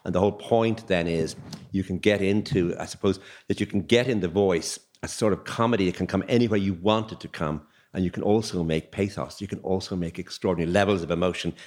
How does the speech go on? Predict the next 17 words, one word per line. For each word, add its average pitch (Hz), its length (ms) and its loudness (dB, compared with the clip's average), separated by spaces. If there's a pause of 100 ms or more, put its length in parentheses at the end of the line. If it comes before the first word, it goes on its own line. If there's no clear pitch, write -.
(160)
anytime 98 400 4
you 87 80 -2
want. 101 380 0 (480)
So - 80 2
I - 20 4
suppose 120 240 2
the 113 60 2
first, 120 440 0
uh, 107 160 2
<laughs> 95 100 -8
question 117 340 2
I 92 40 2
want 90 140 0
to 87 40 2
ask 101 300 0
you 90 60 0
is, 90 260 0